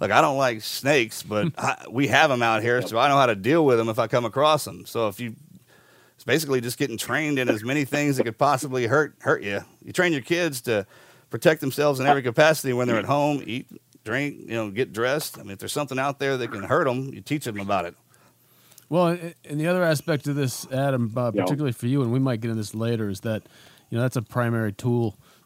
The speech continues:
Speaker 3: in the, uh, being able to, to go by a sheepdog mentality, which you probably expand on that a little bit further. But let's, uh, let's get one,
Speaker 2: Oh, yeah.
Speaker 3: just one more question
Speaker 2: <laughs>
Speaker 3: here. Um,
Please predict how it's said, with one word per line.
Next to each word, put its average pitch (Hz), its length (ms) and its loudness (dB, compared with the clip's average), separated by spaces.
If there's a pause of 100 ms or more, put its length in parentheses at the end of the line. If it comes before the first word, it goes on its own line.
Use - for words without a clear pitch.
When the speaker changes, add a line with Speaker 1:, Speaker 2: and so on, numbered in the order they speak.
Speaker 3:
in 107 240 -2
the, 104 260 0
uh, 92 360 -2 (420)
being 123 180 0
able 110 320 0
to, - 60 -16 (420)
to 120 120 -4
go 117 300 2
by 110 260 4
a 92 320 -2 (100)
sheepdog 104 560 -2
mentality, 98 640 0
which 95 220 -6 (360)
you 117 160 -8
probably 107 300 -4
expand 110 420 -6
on 104 120 -2
that 107 120 0
a - 20 0
little 98 160 -4
bit 95 220 -8 (480)
further. 107 320 -4
But 98 220 -8 (640)
let's, 190 200 -2
uh, 220 160 8
let's 220 140 4
get 196 160 -2
one, 180 360 2
Speaker 2:
Oh, 135 140 8
yeah. 196 60 10
Speaker 3:
just 143 240 -4
one 143 120 0
more 131 180 2
question 147 460 6
Speaker 2:
<laughs> - 0 -
Speaker 3:
here. 127 320 2
Um, 120 760 4